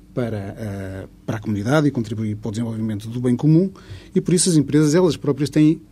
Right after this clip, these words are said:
por inerência, por, pela sua própria existência, um papel fundamental no desenvolvimento da sociedade. Aquilo que hoje em dia se chama de responsabilidade social das empresas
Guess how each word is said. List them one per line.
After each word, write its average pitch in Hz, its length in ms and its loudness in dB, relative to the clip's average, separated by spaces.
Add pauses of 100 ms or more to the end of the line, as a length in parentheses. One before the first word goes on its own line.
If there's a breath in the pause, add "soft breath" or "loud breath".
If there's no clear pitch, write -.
(140)
por 262 220 6
inerência, 143 760 4 (400)
por, 143 180 2 (240)
pela 151 140 4
sua 160 180 2
própria 143 300 0
existência, 143 640 0 (340 loud breath)
um 175 100 4
papel 131 280 0
fundamental 120 920 2 (300 soft breath)
no 147 140 4
desenvolvimento 120 720 -2
da 139 120 0
sociedade. 104 480 -6 (680 soft breath)
Aquilo 190 260 4
que 226 100 2
hoje 175 120 6
em 170 60 6
dia 139 160 2
se - 100 -4
chama 131 220 2
de 135 80 0
responsabilidade 131 960 2
social 120 380 -6
das 110 180 -8
empresas 113 640 -10